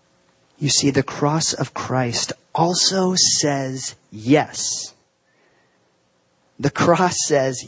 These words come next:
"Yes, love and grace are strong." The cross says, "Yes, with Christ you can." The cross says, "Yes, failure does not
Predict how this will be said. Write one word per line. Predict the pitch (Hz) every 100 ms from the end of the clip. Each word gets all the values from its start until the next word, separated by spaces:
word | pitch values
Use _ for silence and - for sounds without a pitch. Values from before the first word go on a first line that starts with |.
| -
"Yes, | 120 156 131 - - - - _ _ _ _ - -
love | 131 147 170 185 175 156 -
and | 139 120
grace | 127 131 135 101 - - - _ -
are | 123
strong." | 113 - - 123 113 104 - - _ _ _ _ _ _ _ _ _ - -
The | 156
cross | - 160 170 165 -
says, | 139 127 120 -
"Yes, | 135 127 180 202 -
with | 147 143 -
Christ | - 160 190 226 - - 147
you | 160
can." | 151 - 143 113 95 - _ _ _ _ _ _ _ _ _ - -
The | -
cross | 143 - 160 180 - -
says, | 143 139 131 -
"Yes, | 127 147 160 - - - _ _ _ _ _ _ _ _
failure | - - 160 165 156
does | 131 110 139 135 135
not | 135 139 170 190 -